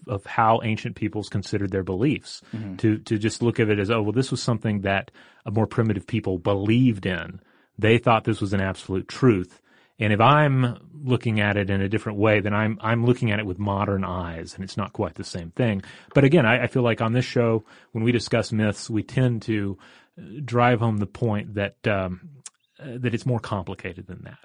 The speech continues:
Speaker 2: One last thing on that idea. I often wonder if people in ancient cultures who, you know, had, you know, Greek myths and Babylonian myths and all that, i-, if there was sort of a similar diversity of orientation toward the myth that, that you would have,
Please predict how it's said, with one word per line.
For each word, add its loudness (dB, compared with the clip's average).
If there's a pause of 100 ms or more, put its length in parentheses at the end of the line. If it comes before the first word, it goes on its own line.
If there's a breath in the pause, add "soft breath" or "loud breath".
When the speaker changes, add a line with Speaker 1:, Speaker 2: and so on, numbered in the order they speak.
(100)
Speaker 2:
One 6
last 2
thing 2
on -2
that -2
idea. -2
I 4
often 0
wonder -2 (400)
if -4 (460)
people 2
in -2
ancient 0
cultures -4
who, -4
you -8
know, -4
had, -8
you -12
know, -10 (120)
Greek -10
myths -8
and -4
Babylonian -4
myths -6
and -6
all -4
that, -2 (800 loud breath)
i-, -4
if -6
there 2
was 2
sort 2
of 2
a 0
similar 4
diversity 0
of -4
orientation -4
toward -4
the -6
myth -4
that, -2
that -4
you -4
would -2
have, 0